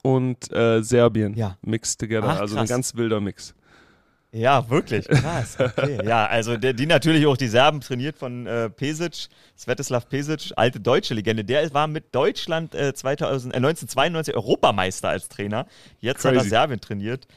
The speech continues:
Speaker 2: Ja, der und der deutsche Basketball, die treffen sich immer wieder und am Ende, muss man dann ja fast sagen, hat's immer ein gutes Ende für den deutschen Basketball.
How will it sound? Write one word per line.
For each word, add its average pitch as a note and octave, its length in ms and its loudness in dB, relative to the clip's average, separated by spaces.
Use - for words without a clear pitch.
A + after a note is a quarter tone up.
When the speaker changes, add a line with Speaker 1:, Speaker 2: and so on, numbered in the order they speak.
Speaker 2:
Ja, G#2+ 300 4
der A#2 240 4
und B2+ 120 -2
der B2+ 80 2
deutsche A#2 280 0
Basketball, A#2 480 2
die A2 100 -10
treffen B2 300 -8
sich A2 120 -10
immer A#2+ 220 -2
wieder B2 200 0
und A2+ 100 0
am A2 100 2
Ende, C3+ 340 2
muss B2 260 -2
man C3+ 120 0
dann B2+ 100 -2
ja B2+ 100 -4
fast - 260 -6
sagen, C3 240 4
hat's - 160 -4
immer C#3+ 240 2
ein C3+ 60 -6
gutes E3+ 260 4
Ende G3+ 200 4
für - 80 -4
den D3 80 2
deutschen C3 280 2
Basketball. A#2+ 580 8